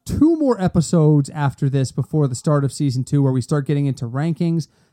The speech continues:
The beginning of July basically begins. July and August, folks, is draft season. There are some early drafts going on right now in May and June,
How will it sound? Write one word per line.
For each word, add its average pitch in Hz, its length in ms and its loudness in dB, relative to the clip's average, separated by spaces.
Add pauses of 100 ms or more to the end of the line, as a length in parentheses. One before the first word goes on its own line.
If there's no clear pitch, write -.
The 139 60 -10
beginning 143 240 2
of 139 60 2
July 139 380 0
basically 165 560 -2
begins. 156 320 -2
July 160 300 -4
and 226 100 -2
August, 220 400 -2
folks, 262 340 -2 (300)
is 156 180 0
draft 143 380 0
season. 110 420 -10 (380)
There 147 100 2
are 131 60 4
some 131 240 -2
early 180 240 0
drafts 180 320 0
going 196 240 2
on 190 100 2
right 190 180 2
now 190 240 2
in 190 100 4
May 190 180 4
and 190 100 2
June, 214 460 4